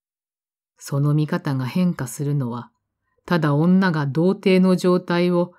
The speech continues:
最高の状態と考えるようになった時だけです。ところが、今ではこの最高の状態が恥辱のように見なされているのですからね。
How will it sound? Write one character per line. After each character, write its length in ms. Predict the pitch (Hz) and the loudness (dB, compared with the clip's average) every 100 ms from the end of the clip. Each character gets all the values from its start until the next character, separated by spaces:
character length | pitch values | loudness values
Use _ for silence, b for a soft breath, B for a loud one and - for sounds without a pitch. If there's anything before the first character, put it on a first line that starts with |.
| _ _ | _ _
最 340 | - 175 202 | -4 0 0
高 220 | 214 226 | 6 10
の 160 | 220 214 | 12 10
状 240 | 202 190 | 8 2
態 260 | 202 202 196 | 2 -2 -2
と 100 | 196 | -4
考 380 | 185 196 202 202 | -2 0 2 2
え 120 | 202 | 2
る 100 | 175 | 2
よ 140 | 135 135 | 0 0
う 40 | |
に 140 | 139 | 0
な 160 | 143 151 | 0 -2
っ 80 | 147 | -4
た 140 | 135 | -8
時 280 | 123 127 147 | -8 -8 -6
だ 140 | 139 | -8
け 140 | 127 165 | -6 -8
で 140 | 143 | -8
す。 220 | - - _ _ _ _ _ _ _ _ _ _ _ _ | -12 -16 _ _ _ _ _ _ _ _ _ _ _ _
と 140 | - 147 | -10 -6
こ 140 | 156 | -4
ろ 120 | 147 | -2
が、 220 | 127 113 _ _ _ _ _ | -4 -8 _ _ _ _ _
今 260 | - 170 160 | -2 2 2
で 120 | 131 | 0
は 140 | 131 131 | -4 -4
こ 160 | - | -2
の 100 | 160 | -2
最 320 | 151 160 175 | 0 0 -2
高 180 | 175 180 | 0 2
の 140 | 180 180 | 2 2
状 260 | 180 175 | 2 0
態 260 | 180 180 175 | 0 -2 0
が 240 | 175 175 _ _ _ _ - | -2 -4 _ _ _ _ -16
恥 240 | - 180 | -2 2
辱 320 | 190 226 220 | 6 4 6
の 160 | 240 240 | 6 8
よ 240 | 233 226 | 8 6
う 60 | 160 | 4
に 140 | 135 | 2
見 120 | 143 | 2
な 100 | 160 | 2
さ 160 | 156 170 | 0 -2
れ 140 | 147 | -4
て 120 | 135 131 | -4 -6
い 100 | 127 | -4
る 100 | 143 | -4
の 100 | 123 | -4
で 120 | 110 | -8
す 120 | - | -12
か 140 | - | -12
ら 100 | 123 | -10
ね。 420 | 123 180 180 131 | -6 -4 -4 -8